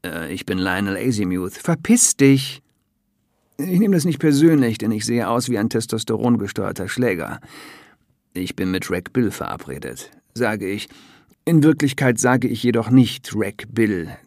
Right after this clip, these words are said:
Das ist nur ein Spitzname, den ich benutze, weil er immer als Reclusive Billionaire,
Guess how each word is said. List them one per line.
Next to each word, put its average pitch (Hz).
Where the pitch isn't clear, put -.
Das 180
ist 190
nur 175
ein 175
Spitzname, 127
den 120
ich 120
benutze, 120
weil 113
er 117
immer 131
als 110
Reclusive 123
Billionaire, 104